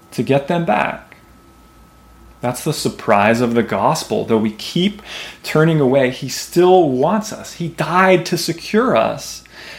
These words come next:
Uh, he won't quit on us until this vision comes to pass. And I hope you see what John writes in Revelation, which is that to receive it, you just have to be thirsty.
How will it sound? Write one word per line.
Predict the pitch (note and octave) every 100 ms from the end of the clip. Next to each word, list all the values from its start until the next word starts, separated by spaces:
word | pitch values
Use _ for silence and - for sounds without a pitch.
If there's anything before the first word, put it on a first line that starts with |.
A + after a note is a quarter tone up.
| - -
Uh, | A2+
he | - E3
won't | D#3 A3 -
quit | - F#3 G#3+
on | E3 C3
us | B2+ D#3
until | C3 A2+ D3 C3
this | C#3 C3+
vision | B2 D#3+ F3 A2+ G#2 A2+ B2+
comes | - A#2 B2 -
to | B2
pass. | - B2+ A#2+ A#2 C3 - - - - - - - - - - - - - - - - - -
And | A2+
I | G#2+
hope | G#2 - - E3+ E3+ -
you | A#2
see | - B2+ A#2 A2 G#2+ B2+ - - - D4+ - - - - _ - - - - - -
what | A2 G#2 -
John | - A#2 A#2 B2
writes | G#2+ G#2+ G#2
in | A2+
Revelation, | G#2+ G#2+ G#2 G#2+ B2+ - A2 G#2
which | G#2
is | A#2+ G#2
that | A2+ -
to | B2
receive | A2+ G#2 - C#3 D3+
it, | C3
you | A2
just | G#2 - B2 -
have | - -
to | -
be | -
thirsty. | - - - - - -